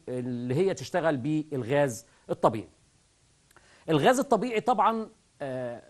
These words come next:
ناس كتير بتقعد تطلع، آه، بدون دراسة وبدون، آه، يعني ما عندوش أساس علمي، بيقعد يقول لك: "لا، ده الغاز الطبيعي بينحر المكنة أو بيتعب بالمحرك بتاع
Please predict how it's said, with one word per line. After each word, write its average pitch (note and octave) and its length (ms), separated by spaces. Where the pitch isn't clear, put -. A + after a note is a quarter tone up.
ناس B3 260
كتير A#3+ 360
بتقعد F#3+ 360
تطلع، D#3 760
آه، B2+ 560
بدون C3 380
دراسة D#3+ 380
وبدون، C3 560
آه، A#2 180
يعني B2+ 300
ما C#3+ 80
عندوش C#3 420
أساس D#3+ 300
علمي، F#3 380
بيقعد E3 360
يقول D#3 240
لك: D3+ 160
"لا، E3 120
ده C#3+ 140
الغاز C#3+ 260
الطبيعي D#3+ 460
بينحر C#3 460
المكنة E3+ 500
أو B2+ 180
بيتعب B2+ 400
بالمحرك C3+ 480
بتاع B2+ 380